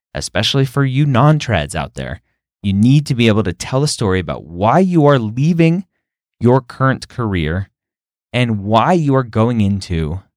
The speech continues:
medicine. Most students frame it around why they don't want to do X and not enough why they want to do medicine. So think about that as well. That's what you should be considering.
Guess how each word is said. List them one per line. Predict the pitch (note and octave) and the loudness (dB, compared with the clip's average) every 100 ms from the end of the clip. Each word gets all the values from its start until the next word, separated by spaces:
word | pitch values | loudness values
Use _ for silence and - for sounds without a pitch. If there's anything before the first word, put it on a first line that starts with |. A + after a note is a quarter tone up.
| _ E2 | _ -6
medicine. | D#2+ - - - _ _ _ _ _ _ G2 | -6 -8 -14 -18 _ _ _ _ _ _ -4
Most | A#2+ G3 - | 0 2 0
students | F#3 E3 D#3 | -4 -4 -6
frame | - C#3+ E3 D#3+ | -6 -2 -2 -2
it | |
around | C#3+ C#3 C#3+ C#3 - _ _ _ - | 0 -2 -2 -6 -12 _ _ _ -2
why | B2 D3+ | 0 2
they | D3+ | 0
don't | A2+ C#3 D#3+ - | 2 2 2 -2
want | A#2 B2+ | -2 0
to | A2+ | 0
do | A2+ - | -2 -2
X | - F#2 - - - _ _ _ - | -4 -6 -8 -14 -16 _ _ _ -6
and | A2 A2+ | -4 0
not | B2 D3+ | 2 2
enough | C#3 B2 B2 - | 2 0 -2 -14
why | F2+ G2+ B2 | -4 0 2
they | A2+ | 2
want | G2+ A2+ A#2 | 2 0 -2
to | A2 | -2
do | F#2+ F2 D#2+ F2+ _ F2 | 0 0 -2 -6 _ 0
medicine. | F2 - - - - _ _ _ _ _ _ _ - | 0 0 -8 -16 -20 _ _ _ _ _ _ _ -10
So | - D2+ | -4 -4
think | - C3+ | -2 -2
about | B2+ G#2+ F2+ | 2 2 2
that | F#2+ E2 _ _ _ - | 0 0 _ _ _ -8
as | E2+ | -6
well. | D#2+ G1+ - - | -6 -8 -14 -4
That's | A2 B2 | -4 -2
what | G2 E2+ | -4 -4
you | C#2+ | -4
should | - D#2+ | -8 -6
be | D2+ C#2+ _ _ _ _ G#2 | -6 -8 _ _ _ _ -6
considering. | F2+ D#2+ C#2 | -6 -8 -12